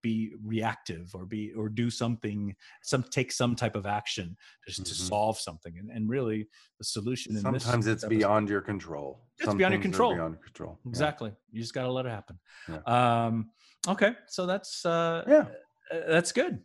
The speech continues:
Speaker 1: Thank
Speaker 2: That's
Speaker 1: you. I
Speaker 2: twisted.
Speaker 1: appreciate your, yeah, <laughs> that's
Speaker 2: That's
Speaker 1: twisted.
Speaker 2: twisted.
Speaker 1: That's confusion. <laughs>
Speaker 2: That's confu-, A K A confusion.
Speaker 1: All right, guys. Well, that, that's our, that's our, our review of this episode this week. Um,
Speaker 2: Yes, it is.
Speaker 1: clearly, this is not our favorite episode.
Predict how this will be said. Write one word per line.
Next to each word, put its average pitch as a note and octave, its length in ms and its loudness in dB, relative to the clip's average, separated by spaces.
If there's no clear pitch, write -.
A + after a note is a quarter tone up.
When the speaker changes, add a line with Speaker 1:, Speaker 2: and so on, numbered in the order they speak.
Speaker 1:
Thank E3+ 120 6
Speaker 2:
That's C3+ 120 6
Speaker 1:
you. C3 60 4
I A#2 40 6
Speaker 2:
twisted. D#3 400 10
Speaker 1:
appreciate - 180 -8
your, - 140 -20
yeah, E3 200 10
<laughs> - 500 6
that's G#3 240 6
Speaker 2:
That's B2 340 12
Speaker 1:
twisted. B2 200 0
Speaker 2:
twisted. A#2 300 8
Speaker 1:
That's E3+ 240 8
confusion. F#3+ 800 6
<laughs> - 60 -8
Speaker 2:
That's A2 360 8
confu-, B2 440 4
A A2+ 200 6
K B2+ 400 6
A B2 100 4
confusion. G2 600 2
Speaker 1:
All D#3+ 80 12
right, E3 160 12
guys. C3 340 8
Well, D#3 280 8
that, E3+ 260 6
that's F#3 220 6
our, E3 320 8
that's E3 220 2
our, B2+ 300 4
our C3+ 160 6
review B2 460 6
of A2 180 -6
this A#2+ 200 0
episode G#2+ 460 -4
this A2 220 -4
week. G2+ 380 -6
Um, G2 240 -6
Speaker 2:
Yes, F2 140 -4
it G2+ 60 0
is. G#2 40 4
Speaker 1:
clearly, A#2 460 8
this B2+ 140 2
is A#2 120 2
not C#3 320 8
our C3 120 8
favorite G#2 380 0
episode. E2+ 600 -12